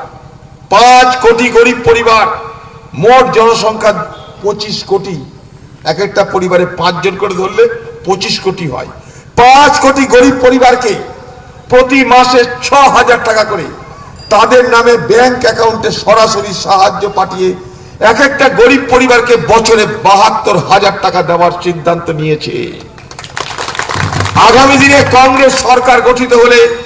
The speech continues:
গরিব মানুষ, পাঁচ কোটি ভারতবর্ষের গরিব পরিবার তাদের ব্যাংক অ্যাকাউন্টে বাহাত্তর হাজার টাকা প্রতি বছর পাবে।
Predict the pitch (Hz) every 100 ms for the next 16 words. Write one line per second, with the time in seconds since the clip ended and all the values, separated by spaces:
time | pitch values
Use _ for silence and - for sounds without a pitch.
0 | - - - - - 226 247 247 226 233
1 | 226 220 220 - - 233 247 254 254 240
2 | 240 190 214 233 214 - 202 175 202 202
3 | - 190 196 190 - - - - - 180
4 | 190 175 143 165 196 208 202 - 175 180
5 | 175 175 170 135 - 165 185 - 180 151
6 | 165 165 - 156 156 147 135 135 131 131
7 | - 123 -